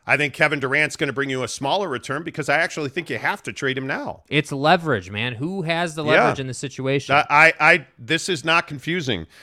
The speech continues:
Speaker 1: Uh, O N says, "Delusion at its finest. Nets take less for K D after signing a four-year deal." The four-year deal is what helps you on Kevin Durant.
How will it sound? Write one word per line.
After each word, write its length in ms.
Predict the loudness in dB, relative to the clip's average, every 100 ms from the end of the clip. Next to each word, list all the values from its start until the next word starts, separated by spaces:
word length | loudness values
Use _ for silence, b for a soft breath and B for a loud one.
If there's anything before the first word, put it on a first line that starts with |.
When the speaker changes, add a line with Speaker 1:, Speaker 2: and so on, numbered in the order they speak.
| B
Speaker 1:
Uh, 220 | 6 6 8
O 220 | 8 8
N 260 | 8 6 2
says, 320 | 2 2 6
"Delusion 600 | 4 4 0 0 0 0
at 220 | 2 4
its 200 | 4 0
finest. 500 | 2 4 4 0 -2
Nets 320 | 2 2 0
take 240 | -2 -2 2
less 240 | 4 4
for 160 | 0 -4
K 240 | 2 2
D 180 | 4 4
after 260 | 4 2 -2
signing 340 | 0 0 0
a 60 | -2
four-year 440 | 0 -2 0 0
deal." 440 | 0 0 0 0 -6 b b b -4
The 100 | -2
four-year 420 | 4 4 4 0
deal 520 | 2 2 4 2 -4 _
is 200 | -4 0
what 180 | 0 0
helps 400 | 0 0 0 -6
you 260 | -6 -8 -10 _ _ _ _ _
on 180 | -2 -2
Kevin 280 | 2 2 4
Durant. 360 | 0 -2 -4